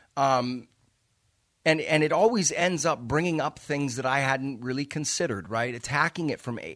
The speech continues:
uh, levels or, or trajectories or angles that I hadn't considered.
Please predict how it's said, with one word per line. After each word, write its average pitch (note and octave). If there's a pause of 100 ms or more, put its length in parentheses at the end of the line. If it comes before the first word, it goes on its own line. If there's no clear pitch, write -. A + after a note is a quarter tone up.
uh, A#2
levels B2
or, A2
or G#2+
trajectories A2+
or G#2+
angles B2
that G2+
I G#2+
hadn't G2+
considered. G2+